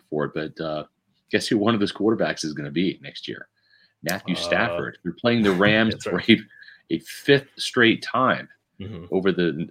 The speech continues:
Speaker 1: over four years. It's crazy. Twenty nineteen, twenty twenty, twenty twenty-one, you know, a couple times, and now twenty twenty-two. They're also set to play Baltimore, Joe Burrow and the Bengals,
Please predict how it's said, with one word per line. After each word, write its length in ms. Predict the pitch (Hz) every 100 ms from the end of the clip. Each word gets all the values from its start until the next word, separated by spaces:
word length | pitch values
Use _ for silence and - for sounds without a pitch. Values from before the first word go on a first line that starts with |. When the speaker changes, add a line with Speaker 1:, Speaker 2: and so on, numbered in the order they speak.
| -
Speaker 1:
over 220 | 80 80
four 280 | - 113 98
years. 600 | 92 120 76 - - -
It's 160 | 80
crazy. 400 | - - 113 71
Twenty 260 | 69 87 98
nineteen, 480 | 98 107 - 107 107
twenty 460 | - 92 92 95 -
twenty, 560 | - - 107 107 107 104
twenty 420 | - 92 90 80 -
twenty-one, 800 | - - 78 73 101 123 120 120 117 _ _ _
you 120 | - 85
know, 120 | 82
a 160 | 80
couple 220 | - 98 104
times, 480 | 107 104 104 - - - - - _ -
and 100 | 82
now 140 | 80
twenty 340 | 82 - 98 92
twenty-two. 580 | - 80 71 127 110 - - - -
They're 120 | 92
also 480 | 127 - 113 104 90
set 240 | - 107
to 80 | 95
play 280 | - 95 85
Baltimore, 720 | 80 90 90 - 113 127 170 _ _ _ _ _ _ _ _ -
Joe 220 | 87 104
Burrow 380 | 95 107 113 107
and 260 | 85 95
the 120 | 90 82
Bengals, 680 | 82 90 98 120 151 -